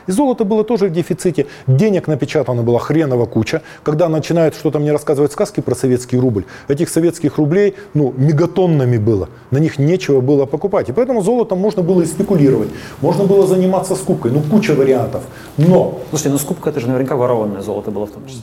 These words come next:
Speaker 1: Почему? Почему? Кстати, вполне возможно, что когда-то это было и ворованное золото, самое разное попадалось.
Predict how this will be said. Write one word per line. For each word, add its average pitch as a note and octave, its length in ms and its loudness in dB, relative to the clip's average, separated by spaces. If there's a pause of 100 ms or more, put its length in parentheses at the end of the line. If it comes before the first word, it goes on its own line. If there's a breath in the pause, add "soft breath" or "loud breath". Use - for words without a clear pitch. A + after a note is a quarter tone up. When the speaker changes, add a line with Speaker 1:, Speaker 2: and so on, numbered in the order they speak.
Speaker 1:
Почему? A#3 360 -6 (360)
Почему? G#3 420 -6 (240 loud breath)
Кстати, - 380 -4
вполне B2 300 0
возможно, B2 280 0
что - 140 -10
когда-то A#2 380 -2
это G2+ 100 -4
было G#2+ 220 0
и G#2 80 2
ворованное G#3+ 520 0
золото, F3+ 400 0
самое F#3 300 0
разное G#3 320 0
попадалось. D#3+ 680 -2